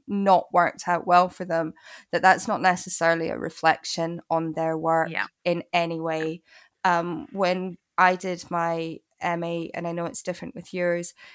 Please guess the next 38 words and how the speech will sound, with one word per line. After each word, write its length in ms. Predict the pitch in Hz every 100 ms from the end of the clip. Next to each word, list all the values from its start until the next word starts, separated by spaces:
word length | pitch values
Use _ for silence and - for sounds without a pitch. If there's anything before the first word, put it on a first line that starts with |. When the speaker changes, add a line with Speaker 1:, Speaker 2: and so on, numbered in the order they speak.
| _ -
Speaker 1:
we 500 | 190 190 185 180 226
didn't 360 | 196 190 180 -
do 320 | 180 170 170 -
any 260 | 190 190
workshops, 840 | 175 170 - - 180 - - - - _
partly 400 | - 185 - 185
because 640 | 185 - 175 170 175 175 -
of 120 | 190
the 60 | 185
kind 200 | - 175
of 100 | 170
culture 520 | - 175 - - 180
that 160 | 180 -
the 80 | 185
workshop 640 | 180 170 - - 175 - _
could, 400 | - 185 170 165 - - - _ -
um, 520 | 180 175 170 165 - - -
create. 440 | - 208 214 202 -
We 100 | 220
didn't 240 | 220 214 180
really 200 | 196 185
know, 520 | 185 185 190 196 180 _ _
we, 320 | 185 190 180 - _
we 120 | 214 190
read 320 | 196 196 -
things 320 | 190 175 -
in 160 | 180 180
class, 480 | - 185 185 190
but 160 | - 175
we 100 | 202
didn't 320 | 208 208 -
really 340 | - 208 208 220
know 280 | 220 226 214
what 220 | 196 -
people 260 | 226 220 214
were 160 | 208
working 480 | 208 220 208 - 220
on 340 | 220 226 226